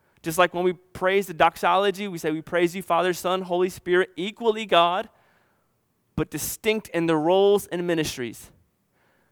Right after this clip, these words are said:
They play different roles, but they are equally God. And we're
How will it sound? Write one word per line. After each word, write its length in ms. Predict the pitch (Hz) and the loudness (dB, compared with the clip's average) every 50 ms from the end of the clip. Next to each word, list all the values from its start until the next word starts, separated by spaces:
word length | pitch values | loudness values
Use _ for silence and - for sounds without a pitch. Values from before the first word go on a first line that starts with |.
| _ _ _ _ _ | _ _ _ _ _
They 100 | 143 - | -4 0
play 180 | - 175 170 | 2 2 2
different 380 | 160 165 185 180 - 202 190 160 | 2 2 0 2 2 0 0 2
roles, 380 | 170 170 175 170 170 175 165 - | 4 6 6 6 6 4 0 -4
but 120 | 156 151 | -8 -4
they 140 | 165 160 156 | -2 0 0
are 140 | 151 - - _ | 0 -2 -4 _
equally 600 | 202 208 180 - 208 196 190 185 165 170 185 - _ _ _ _ _ _ _ _ _ | -12 -12 -4 0 0 2 2 2 0 -2 -6 -8 _ _ _ _ _ _ _ _ _
God. 360 | - 147 143 131 117 104 - - | -2 0 2 2 2 0 -2 -4
And 200 | 147 151 143 135 | -6 -6 -6 -2
we're 280 | 147 170 170 170 170 | 0 2 2 2 0